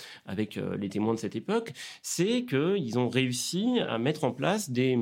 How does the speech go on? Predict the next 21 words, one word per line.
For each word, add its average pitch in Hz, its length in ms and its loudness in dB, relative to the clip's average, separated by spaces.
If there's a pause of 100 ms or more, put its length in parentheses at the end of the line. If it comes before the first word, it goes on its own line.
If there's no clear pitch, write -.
(580)
des 123 100 4
canaux 123 260 4
d'échange 175 580 2
avec 175 360 2
tout 175 120 -6
ce 151 100 -2
bloc 143 160 2
de 127 80 2
l'Est, 110 140 2
donc 113 180 -4
avec 127 220 0
la 139 100 0
Pologne, 202 340 2 (360)
mais 160 80 6
aussi 185 320 2
avec 143 200 2
quelques 135 300 -2
historiens 135 320 -2
soviétiques 143 460 -4
et 147 60 2
surtout 226 560 -2